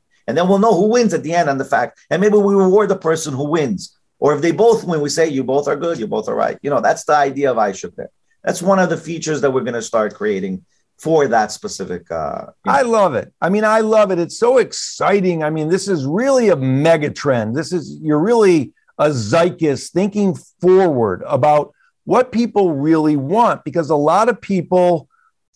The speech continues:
Speaker 2: want to be able to present their facts, want to be able to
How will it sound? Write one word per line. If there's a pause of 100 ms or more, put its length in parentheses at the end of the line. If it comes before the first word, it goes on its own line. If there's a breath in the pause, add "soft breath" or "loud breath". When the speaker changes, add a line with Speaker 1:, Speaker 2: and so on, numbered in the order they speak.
(120)
Speaker 2:
want
to
be
able
to
present
their
facts,
want
to
be
able
to